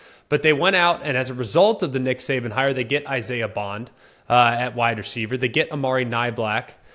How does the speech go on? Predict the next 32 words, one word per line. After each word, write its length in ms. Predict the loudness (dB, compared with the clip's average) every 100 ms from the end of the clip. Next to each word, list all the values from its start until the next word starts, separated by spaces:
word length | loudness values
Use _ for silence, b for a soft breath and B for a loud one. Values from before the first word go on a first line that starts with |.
| b b
at, 400 | 2 4 4 -2 -20 -20 -6
uh, 200 | 0 0
tight 340 | 2 2 4
end. 320 | 2 0 -4 -6
They've 220 | -2 -2 0
now 240 | 0 0
gone 260 | 2 0 0
out 240 | 0 -2
and 100 | -4
gotten 240 | -4 -4
three 380 | -10 -10 -4 0
other 220 | 2 2
receivers 760 | 0 -2 -2 -2 0 0 0 -2
in 380 | 0 0 0 0
Matthew 380 | -2 -2 -2 -2
Golden 540 | 0 2 0 -2 -6 B B
and 140 | -8
Silas 500 | -4 0 0 0 -2
Bolden 480 | -2 0 0 0 -4
from 260 | -6 -8 -8
Houston 520 | -6 -6 -4 -4 -6
and 340 | -4 -4 -4 -6
from, 440 | -4 -2 -2 -6 -14 b b
uh, 160 | 0
Oregon 380 | 4 4 4 2
State, 380 | -2 -2 -2 -2
respectively. 880 | -6 -6 -4 -4 -4 -6 -4 -4 -6 b b b
I 40 |
think 180 | -2 2
when 100 | 6
you 100 | 6
look 420 | 6 6 4 2